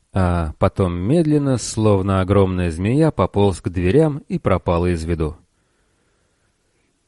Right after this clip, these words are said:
«Призываю собрание к порядку!» прохрипел Икс и снова трахнул пистолетом по столу.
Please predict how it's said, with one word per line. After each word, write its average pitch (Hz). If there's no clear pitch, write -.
«Призываю 123
собрание 139
к -
порядку!» 123
прохрипел 98
Икс 147
и 110
снова 147
трахнул 98
пистолетом 90
по 92
столу. 80